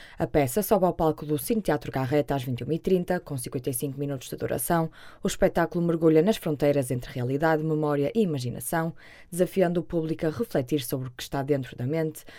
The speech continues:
e sobre a própria noção de verdade. A Escola de Mulheres, criada em mil novecentos e noventa e cinco em Lisboa, tem como missão dar voz à dramaturgia feminina e promover novas formas de criação teatral, mantendo vivo o legado artístico deixado por Fernanda Lapa.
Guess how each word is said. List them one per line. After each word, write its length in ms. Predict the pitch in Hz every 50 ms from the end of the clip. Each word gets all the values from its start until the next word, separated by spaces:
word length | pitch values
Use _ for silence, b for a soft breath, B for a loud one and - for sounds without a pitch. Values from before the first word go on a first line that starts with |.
| B B B
e 140 | - 175 160
sobre 300 | - - 240 233 202 175
a 40 | 147
própria 360 | - - 147 143 - - 131
noção 420 | 127 131 127 - - 165 156 160
de 100 | 185 202
verdade. 600 | 233 202 180 156 135 127 127 123 127 131 131 127 B B B B B -
A 60 | 170
Escola 400 | 151 - - 170 156 151 151 151
de 80 | 147
Mulheres, 440 | 151 147 147 143 143 131 127 139 -
criada 400 | - - 196 185 175 156 147 151
em 40 | 147
mil 120 | 151 147
novecentos 440 | 147 147 139 131 - - 139 131 123
e 20 | 139
noventa 280 | 139 131 139 127 -
e 40 | 131
cinco 320 | - - 143 131 131 120
em 80 | 117 120
Lisboa, 480 | 120 - - - 165 160 156 156 156 156 B B B B B -
tem 180 | - 180 170
como 220 | 170 - 175 175 170
missão 440 | 175 175 160 - - 180 160 160
dar 200 | 165 214 214 208
voz 240 | 170 151 147 147 135
à 80 | 135 131
dramaturgia 640 | 131 131 131 131 131 127 - 135 127 123 127 131 127
feminina 580 | 123 - - 127 135 147 165 170 165 160 160 160 B B B B B -
e 100 | 185 165
promover 520 | - - 240 226 190 151 143 160 156 147
novas 260 | 139 127 123 131 123
formas 140 | - - 139 131 131 135 127 127
de 80 | 139
criação 500 | 131 - 175 202 185 - - - 127 127
teatral, 540 | 123 - - - - - 151 156 156 156 156 B B B B B B
mantendo 480 | - 175 170 170 170 - 170 165 160 165
vivo 280 | 147 160 165 156 156
o 40 | 170
legado 340 | 180 220 214 165 143 139 135
artístico 580 | 131 123 - - 160 151 - - 160 - 165 156
deixado 460 | 151 156 151 - - 151 147 147 156
por 220 | 151 - 156 147
Fernanda 440 | 139 - - 156 196 127 120 117 131
Lapa. 480 | 156 175 160 139 135 - 151 147 151